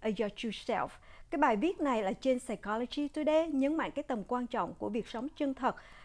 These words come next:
và cái cách để mà làm sâu sắc thêm các mối quan hệ xung quanh của chúng ta. Và tác giả cũng đề cập đến cái việc không nên hy sinh cái sự chân thật mà để được chấp nhận trong cái xã hội xung quanh.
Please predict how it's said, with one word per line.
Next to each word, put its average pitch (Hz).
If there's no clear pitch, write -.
và 240
cái 294
cách -
để 208
mà 240
làm 220
sâu 320
sắc -
thêm 285
các -
mối 262
quan 262
hệ 226
xung 233
quanh 220
của -
chúng 254
ta. 269
Và 220
tác 349
giả 190
cũng 233
đề 233
cập 226
đến 247
cái 370
việc 294
không 277
nên 269
hy 277
sinh 320
cái 339
sự 185
chân 247
thật 247
mà 226
để 196
được 233
chấp 392
nhận 226
trong 208
cái 269
xã 165
hội 190
xung 240
quanh. 254